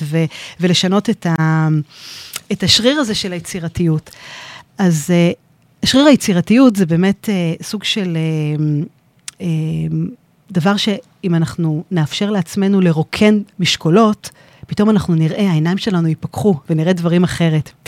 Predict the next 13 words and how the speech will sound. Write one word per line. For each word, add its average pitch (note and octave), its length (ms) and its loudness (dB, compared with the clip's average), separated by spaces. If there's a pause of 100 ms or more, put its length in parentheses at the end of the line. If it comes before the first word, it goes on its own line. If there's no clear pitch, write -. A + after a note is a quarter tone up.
(680)
אז G#3+ 100 8
יש D#4+ 200 6
אגדה G3 680 4 (560)
שמספרת F#3 800 2
שבחורף B3 920 -2
של F3 200 -4
שנת G3 480 -2
שלוש - 320 -4
מאות D4 160 0
שלושים G3 380 -2
ושלוש F3+ 440 -2
לפני - 220 -2
הספירה, F#3 440 -2